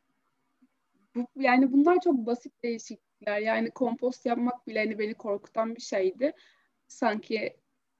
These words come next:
hemen böcek olacakmış falan gibi ki hiç ilgilenmediğim ve balkonda yaptığım halde işte böcek falan olmadı.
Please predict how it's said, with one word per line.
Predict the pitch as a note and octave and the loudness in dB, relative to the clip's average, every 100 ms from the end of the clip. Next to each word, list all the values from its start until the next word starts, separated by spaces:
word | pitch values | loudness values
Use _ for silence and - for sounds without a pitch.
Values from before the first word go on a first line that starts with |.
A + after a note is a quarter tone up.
| _ | _
hemen | A3 A#3 A3 G#3 | -4 0 0 2
böcek | G#3 G#3 G#3+ | 0 0 -4
olacakmış | A3 G3+ F#3 F#3 G3 - | 0 2 0 -2 -10 -8
falan | G#3 G3 G3+ | -2 0 0
gibi | G#3 C4+ | -4 -6
ki | - C#4 | 2 2
hiç | - | 2
ilgilenmediğim | A3+ G3+ A3 G#3+ A#3 G3+ E3+ F3+ | -4 -4 -2 0 0 -2 -4 -4
ve | G3+ G3 | -4 0
balkonda | F#3+ F#3 G#3+ G#3 | 0 0 -4 -4
yaptığım | A3 G3+ - - A#3 | -2 -2 -4 -6 -6
halde | A3+ G3+ F#3+ A3+ | -4 -6 -6 -6
işte | - F#3+ | -6 -4
böcek | F#3+ F#3+ G3+ | -2 0 -2
falan | _ G3+ G3+ G#3 | _ -2 -2 -4
olmadı. | G3+ G#3 G3 - | -6 -6 -10 -12